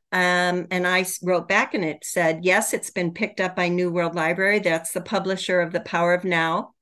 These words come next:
And he says, "Fantastic. That was the publisher I was gonna recommend. And I live not too far from here. And if you're ever in the area,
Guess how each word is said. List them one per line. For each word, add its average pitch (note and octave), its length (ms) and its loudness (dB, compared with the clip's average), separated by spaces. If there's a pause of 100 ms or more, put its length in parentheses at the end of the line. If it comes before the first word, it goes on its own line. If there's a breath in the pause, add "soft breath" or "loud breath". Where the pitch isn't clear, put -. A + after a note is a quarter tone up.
(600 soft breath)
And C#4+ 80 4
he D#4+ 80 8
says, F4 260 2
"Fantastic. G4 960 2
That G#3 160 4
was C4+ 160 -2
the E4+ 80 -2
publisher C4+ 500 0
I G#3+ 140 4
was G#3 120 -6
gonna A3 260 0
recommend. A3 640 0
And F#3+ 120 -2
I G#3 200 2
live C4+ 500 2
not G3+ 260 -2
too C4+ 220 -6
far C4 380 0
from F#3 180 -2
here. F3 500 0 (160 soft breath)
And G#3 140 2
if G#3+ 140 2
you're G#3 200 2
ever A3+ 280 6
in B3+ 240 2
the B3 180 -2
area, F#3+ 680 0